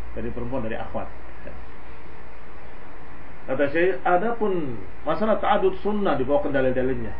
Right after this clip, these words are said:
Adapun kenapa saya nggak ta'addud, maka ini urusan saya." Dari siapa? Diajarkan oleh beliau, jangan fudul.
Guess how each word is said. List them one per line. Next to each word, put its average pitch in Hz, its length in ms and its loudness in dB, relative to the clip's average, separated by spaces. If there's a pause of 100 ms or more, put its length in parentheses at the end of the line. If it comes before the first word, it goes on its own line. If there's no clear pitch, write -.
(280)
Adapun 151 480 0
kenapa 151 480 -2
saya 123 240 -2
nggak 113 240 -2
ta'addud, 170 480 0 (240)
maka 117 240 -2
ini 110 240 -2
urusan 101 380 -2 (100)
saya." - 280 -2 (1200)
Dari 143 160 -2
siapa? 214 220 -2 (1040)
Diajarkan 185 560 6
oleh 135 160 0
beliau, 139 320 0 (320)
jangan 214 240 0
fudul. - 320 0